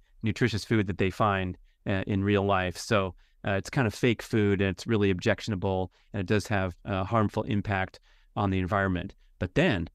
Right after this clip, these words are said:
if you wanna go over to, uh, the explosion in popularity of fake meat made with all kinds of chemicals, uh, with a, uh, highly objectionable, uh,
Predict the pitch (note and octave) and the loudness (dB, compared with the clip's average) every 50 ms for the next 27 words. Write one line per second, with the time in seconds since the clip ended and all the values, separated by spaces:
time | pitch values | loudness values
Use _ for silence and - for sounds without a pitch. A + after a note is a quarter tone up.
0 | _ - - - A#2+ C3 C#3+ C#3+ B2+ A#2+ A2+ A#2+ B2 C#3 C#3+ B2+ A#2 - - - | _ -10 -4 -2 0 2 2 2 0 0 2 2 2 4 4 2 0 0 0 2
1 | A#2 A2 G2+ G2 F2+ _ _ _ _ _ - G#2 G2+ F#2+ F#2 F#2 F2+ F#2 G2 F#2+ | 2 2 2 0 -2 _ _ _ _ _ -4 -2 -2 0 0 -2 -2 -4 -2 0
2 | G#2+ G2 F#2 F#2 F#2+ - A#2 - - - - A#2+ C3 E3 D3 B2 A2+ G#2 G2 G2 | 0 0 0 0 -2 -4 -8 -10 -8 -4 0 2 4 4 4 2 0 0 -2 -4
3 | _ _ - C#3 A2 - B2+ B2+ - A#2 G#2 G#2+ A#2 C3+ C#3 A2+ G#2 F#2+ - - | _ _ -2 -2 -2 0 0 -2 0 0 2 2 4 4 4 4 2 -2 -4 -8
4 | - - C3+ B2+ A2+ - - A2 C3+ B2+ F#2 - - _ _ _ _ _ _ - | -6 -2 0 0 0 2 2 4 4 4 2 0 -6 _ _ _ _ _ _ 0
5 | A2+ A#2 A2+ A2 G#2+ G2+ F#2 G#2 G2 - - - - A#2 B2 C#3+ - - C3+ A#2+ | 2 2 2 2 2 2 2 0 0 0 -4 -10 -4 -2 0 0 0 0 0 -2
6 | G#2+ G2+ - - D3+ D#3 D3 B2+ - A2 G2 G2+ G#2 - - _ _ _ _ _ | -2 -2 0 2 2 2 4 2 2 0 0 0 -2 -6 -10 _ _ _ _ _
7 | - - G#2+ G2+ G2 G2 F#2+ G2 G#2 G2+ - - - - G#2+ G#2 G2 F#2+ F#2+ F#2 | -6 -4 -2 0 0 0 0 0 0 -2 -2 -4 -6 -2 0 0 0 0 -2 -4
8 | _ - - - - G2+ G2 F#2 F2+ F2+ - _ - - - D#3+ D#3 C3+ A#2+ A2 | _ -14 -18 -12 -8 -6 -6 -6 -6 -8 -12 _ -6 -2 2 2 4 4 4 2
9 | G2+ G2 - B2+ B2 - - A#2 A2+ G2 G#2+ G#2 G2 F#2+ F2+ _ _ _ _ _ | 2 2 2 2 2 0 0 -4 -2 0 0 0 0 0 -2 _ _ _ _ _
10 | _ - - G2 F#2 F#2+ A#2 G#2+ | _ -6 -4 -4 -4 -4 -6 -6